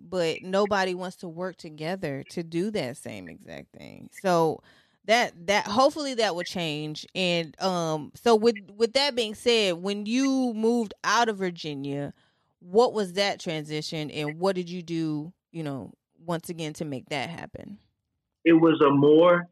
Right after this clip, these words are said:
Speaker 2: extreme version of
Speaker 1: <laughs>
Speaker 2: hunkiness. Shit got cra-, and maybe, maybe, maybe,
Speaker 1: <laughs>
Speaker 2: maybe that, <laughs> maybe that explanation is, like, my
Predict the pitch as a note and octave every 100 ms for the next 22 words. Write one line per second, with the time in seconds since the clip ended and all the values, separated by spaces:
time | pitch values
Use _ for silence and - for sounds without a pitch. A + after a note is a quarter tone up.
0 | - C3+ - - - D#3+ F3 D#3+ C3+ C3
1 | _ D4+ D4 C3+ - A#3 G#3+ F4+ - E4
2 | G4+ C4 E4 A3 A3 E4+ - B3 D#4+ -
3 | D4 D4+ - C#4+ E4 D4 C4+ _ C4 -
4 | - A#3+ - - A3 _ G#3+ - - E3
5 | E3 F#3 E3 D#3+ F3+ _ F3 - _ E3+
6 | _ F3 - _ _ - E3+ _ D#3+ G3
7 | G3 F#3+ G#3+ F3+ - A#3 A3 G#3+ D4 E4+
8 | C#4+ B3+ F3+ A#3+ - D#4 C#4+ G#3 F#3+ C4+
9 | C4+ - G#3 - F#3 A3 C4+ C4+ B3+ E3+
10 | G3+ A#3+ A3+ - _ _ - - - G#4
11 | - - - E4+ - _ E3 G3 C#4 B3
12 | A3+ A3+ A#3 A3+ F#3 F#3 G#3 G3+ G#3 G3+
13 | E3 D#3 D#3 C#3 C#3+